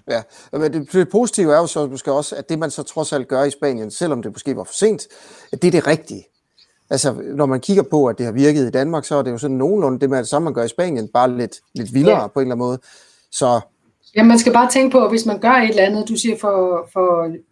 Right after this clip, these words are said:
Speaker 2: altså for kort tid siden, så tager det et godt stykke tid, før man får alle de der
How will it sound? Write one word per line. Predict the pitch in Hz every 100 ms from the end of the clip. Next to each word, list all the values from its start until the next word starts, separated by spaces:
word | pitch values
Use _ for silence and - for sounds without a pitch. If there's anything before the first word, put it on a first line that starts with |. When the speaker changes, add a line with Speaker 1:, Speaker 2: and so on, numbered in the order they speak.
| _ -
Speaker 2:
altså | - 160
for | 180 170 170 _
kort | - 262
tid | - 185
siden, | 185 165 170 _ _ _ _
så | -
tager | 226 226 220
det | 240
et |
godt | 220 226
stykke | - 240
tid, | - 226 220
før | 214 208
man | 214
får | 208 196 185 180 -
alle | 208 220
de | 226
der | 220 190